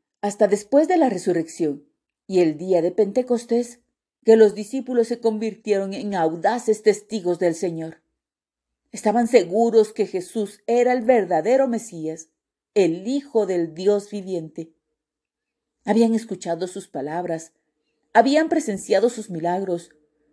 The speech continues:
y fueron testigos de su resurrección.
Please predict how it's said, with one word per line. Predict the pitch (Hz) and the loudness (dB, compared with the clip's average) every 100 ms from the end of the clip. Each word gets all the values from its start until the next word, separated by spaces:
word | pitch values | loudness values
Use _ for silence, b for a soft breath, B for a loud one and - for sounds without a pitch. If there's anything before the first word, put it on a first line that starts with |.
| _ - | _ -8
y | 190 | -4
fueron | - 220 262 254 | 4 6 6 4
testigos | 233 - - 247 185 175 | 0 -2 0 0 0 -2
de | 180 175 | 0 0
su | 277 269 | 2 2
resurrección. | 185 - 156 151 - 160 160 - | 2 -2 -4 -4 -6 -10 -10 -16